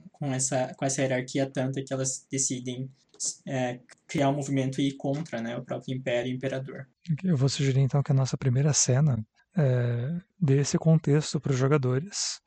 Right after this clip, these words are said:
Speaker 2: no sentido de que essas pessoas, então, se encontram, são amigas, sabe? A primeira cena são os jogadores falando, "Ah, ok, é, eu sou um comerciante que vende, sei lá, cogumelo", aí eu chego na cidade, né? Encontro um outro jogador que tá vendendo arroz,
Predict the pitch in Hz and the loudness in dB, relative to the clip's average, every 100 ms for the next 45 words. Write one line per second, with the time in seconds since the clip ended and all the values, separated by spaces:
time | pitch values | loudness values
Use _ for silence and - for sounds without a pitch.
0 | _ _ - 131 131 - 139 - 139 147 | _ _ 4 6 6 6 4 4 2 2
1 | 151 - 160 160 156 160 165 147 151 - | 0 2 4 6 6 4 2 2 0 0
2 | 147 165 131 127 143 - 127 - 135 156 | 0 2 2 4 4 4 4 4 4 6
3 | 165 180 180 180 - 131 117 160 175 151 | 6 6 8 6 4 2 6 8 8 6
4 | - 123 120 135 135 131 147 135 143 127 | 2 0 0 4 4 6 4 4 2 2
5 | 131 131 - 135 165 170 - 170 170 143 | 2 0 0 2 4 2 2 2 2 0
6 | - - 147 139 151 160 143 147 139 180 | -10 -2 2 2 2 4 6 6 6 8
7 | 175 165 - 151 143 156 147 147 135 165 | 8 6 2 -2 2 4 4 2 2 -2
8 | 123 117 147 143 131 123 139 143 127 - | -4 0 2 4 4 2 0 0 -2 -2
9 | 127 127 180 156 165 151 165 - - - | -2 0 4 6 8 6 4 2 -8 0
10 | 135 139 139 - 151 156 143 131 139 131 | 4 6 6 8 8 8 6 4 4 4
11 | 131 123 131 151 143 151 127 123 - 127 | 4 4 4 4 4 4 4 2 2 2
12 | 123 123 113 135 165 180 175 170 - | 4 2 0 2 6 6 6 4 2